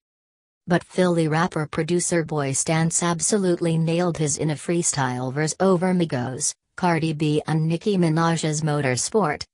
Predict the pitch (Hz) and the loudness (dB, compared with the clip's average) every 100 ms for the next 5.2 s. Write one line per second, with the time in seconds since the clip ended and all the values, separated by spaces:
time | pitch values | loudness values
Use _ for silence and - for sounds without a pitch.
0 | _ - 156 175 - - 175 185 208 - | _ -4 -2 -2 -4 -4 -2 0 2 2
1 | - 269 285 277 - 185 165 156 - 220 | 0 0 2 0 2 0 0 -2 0 0
2 | 165 143 143 151 147 - 156 185 - 269 | 0 0 0 2 0 0 -2 -2 -4 2
3 | 240 220 180 170 160 147 - 202 196 156 | 2 4 2 2 0 0 0 0 0 0
4 | 139 - 156 151 147 143 185 160 143 156 | -2 -2 -2 0 -2 -2 0 0 0 -4
5 | 143 | -6